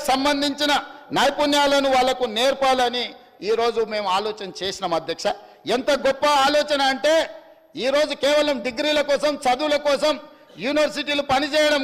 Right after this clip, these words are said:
కాదు, నిరుద్యోగ యువకులకు ఉద్యోగ ఉపాధి అవకాశాల కోసము సాంకేతిక నైపుణ్యాన్ని నేర్పాలి అని చెప్పి ఈరోజు మా ప్రభుత్వం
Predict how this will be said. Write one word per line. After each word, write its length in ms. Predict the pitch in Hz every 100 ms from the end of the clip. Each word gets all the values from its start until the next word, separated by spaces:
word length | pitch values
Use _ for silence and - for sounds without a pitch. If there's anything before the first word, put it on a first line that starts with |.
| 269
కాదు, 240 | 311 311 262 - - - _ _ _ 156
నిరుద్యోగ 500 | 233 285 - 285 285 269
యువకులకు 640 | 254 302 302 285 285 285 311 233 - - - _ _ 135 233
ఉద్యోగ 380 | 247 294 294 285 262
ఉపాధి 300 | 262 285 285 262
అవకాశాల 500 | 294 294 294 277 269 269 269
కోసము 340 | 233 277 302 - - - - 202
సాంకేతిక 540 | 247 294 294 285 262 254
నైపుణ్యాన్ని 600 | 240 294 302 285 277 262 240 240
నేర్పాలి 480 | 311 294 294 285 277
అని 120 | 269 254
చెప్పి 280 | 254 262 240 - - - 185
ఈరోజు 260 | 254 269 262
మా 80 | 247 247
ప్రభుత్వం 440 | 233 247 247 240